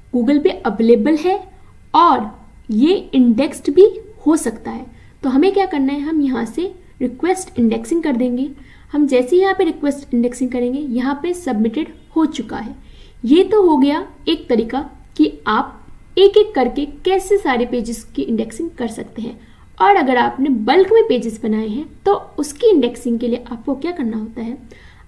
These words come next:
आपको स-, वही sitemap वाली video जो मैंने अभी आपको upload की थी उसका link मैं description में दे दूँगी। आपको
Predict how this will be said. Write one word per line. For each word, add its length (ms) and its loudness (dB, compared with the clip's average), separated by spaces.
आपको 300 -2
स-, 200 -10
वही 240 0
sitemap 640 -2
वाली 220 2
video 380 -2
जो 160 -2
मैंने 240 0
अभी 220 -4
आपको 260 -8
upload 420 0
की 120 -20
थी 220 -2
उसका 240 -6
link 260 2
मैं 160 2
description 480 -4
में 140 0
दे 440 0
दूँगी। 340 2
आपको 460 0